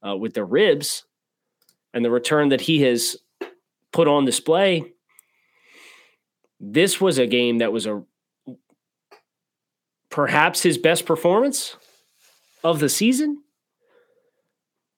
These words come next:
Uh, I think for, what's interesting is for all the talk of the lack of explosive plays that does exist with Tua,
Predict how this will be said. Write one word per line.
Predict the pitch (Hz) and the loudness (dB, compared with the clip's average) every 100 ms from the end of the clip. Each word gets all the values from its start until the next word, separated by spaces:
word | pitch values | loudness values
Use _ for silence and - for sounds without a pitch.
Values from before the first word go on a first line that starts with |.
| _ _ _ _ _ _ - | _ _ _ _ _ _ -6
Uh, | 156 | -2
I | 143 151 | 2 2
think | 170 196 | 2 0
for, | 180 147 | 2 2
what's | 160 165 220 | 4 4 4
interesting | 247 254 - 190 | 2 0 0 2
is | 156 | 2
for | - 165 | 0 2
all | 196 | 2
the | 226 | 2
talk | 240 190 165 | 2 0 0
of | 143 | -2
the | 131 120 120 _ _ _ | 0 -2 -4 _ _ _
lack | 127 135 147 147 | -4 0 0 -2
of | 120 | -4
explosive | 120 - 127 123 127 110 | -6 -6 -2 -2 -2 -8
plays | - 117 104 80 - - _ _ _ _ _ _ _ _ _ _ | -6 -4 -6 -10 -16 -18 _ _ _ _ _ _ _ _ _ _
that | 113 | -2
does | 135 113 | -2 -2
exist | 107 120 127 - 110 | -4 -2 -2 -4 -10
with | 101 | -10
Tua, | - 151 113 | -4 0 0